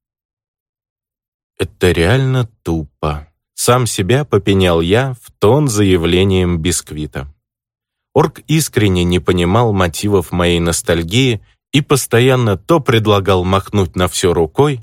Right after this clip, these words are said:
то советовал, раз уж я такой извращенец, завести себе ещё одну Фуки. Странно, но почему-то это предложение вызывало мгновенное отторжение.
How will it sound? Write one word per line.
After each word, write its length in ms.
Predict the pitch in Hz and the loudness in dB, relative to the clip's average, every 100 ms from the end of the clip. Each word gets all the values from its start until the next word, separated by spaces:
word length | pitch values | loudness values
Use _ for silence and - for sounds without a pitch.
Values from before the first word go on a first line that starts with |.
| - | -6
то 140 | - 190 | 0 2
советовал, 680 | - 98 143 - 120 113 98 | 2 2 2 0 2 4 4
раз 260 | 101 - | 2 -2
уж 180 | 92 - | -8 -2
я 140 | 92 | -2
такой 420 | 82 87 - 85 82 | 0 -4 -2 -2 -2
извращенец, 840 | 80 78 80 - 165 151 117 - _ _ - | -2 -4 -2 0 0 0 -2 -6 _ _ -6
завести 600 | 104 117 95 90 - 127 | 0 2 2 -2 -2 0
себе 300 | 147 107 101 | 0 0 0
ещё 460 | 90 87 - - 95 | 2 0 -2 2 2
одну 280 | 90 90 90 | 2 0 -4
Фуки. 480 | - 80 - - - _ _ _ _ _ _ | -4 -10 -10 -18 -20 _ _ _ _ _ _
Странно, 720 | - - 135 175 175 160 147 110 | -12 -4 0 0 0 -2 -4 -4
но 180 | 82 | -4
почему-то 580 | 76 - - 98 95 - | -2 -2 0 0 2 2
это 320 | 147 147 - | 2 2 -2
предложение 760 | 143 131 123 127 110 120 123 113 | -4 -2 2 2 2 2 2 2
вызывало 600 | 92 87 87 87 113 110 | 2 0 2 2 4 2
мгновенное 1000 | 95 80 87 78 71 85 98 92 90 87 - | 0 -2 -2 -2 -2 0 2 2 0 -2 -8
отторжение. 1000 | - - 87 80 78 80 73 71 64 | -12 -4 -2 -2 -2 -2 -2 -6 -10